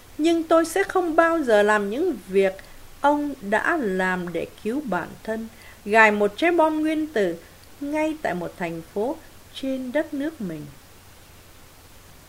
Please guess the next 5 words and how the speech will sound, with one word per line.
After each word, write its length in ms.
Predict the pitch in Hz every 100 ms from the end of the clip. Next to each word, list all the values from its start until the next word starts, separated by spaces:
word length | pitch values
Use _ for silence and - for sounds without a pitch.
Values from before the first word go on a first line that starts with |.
| - - - - - -
"Ông 260 | - 226 233
lầm 380 | 202 190 196 185
rồi," 320 | 202 202 165 - - -
Kennedy 360 | 214 208 202
bảo. 220 | 180 160